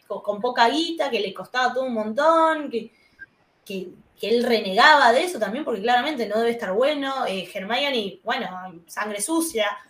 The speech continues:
Entonces, yo creo que también eso es la gracia de, de Harry Potter. No, no tiene a los protagonistas perfectos que vos decís, ah,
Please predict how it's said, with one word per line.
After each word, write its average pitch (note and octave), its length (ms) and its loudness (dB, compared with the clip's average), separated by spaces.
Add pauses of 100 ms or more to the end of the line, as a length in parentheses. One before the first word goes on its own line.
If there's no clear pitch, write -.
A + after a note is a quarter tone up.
(540)
Entonces, F4+ 340 -8
yo D4+ 200 -4
creo D#4+ 180 0
que C#4 100 -4
también C4 340 0
eso A#3+ 400 2
es G#3 120 0
la G3 160 0
gracia G3+ 400 -2
de, F3 200 0
de F3+ 160 -6
Harry G3+ 200 -4
Potter. G3 300 -4
No, A3 140 0
no A3+ 140 -2
tiene D#4 160 2
a C#4 40 2
los A#3 120 0
protagonistas G3+ 500 -6
perfectos G#3+ 560 -4
que G3+ 80 -10
vos G3 120 -2
decís, G3+ 220 -8
ah, G3+ 220 2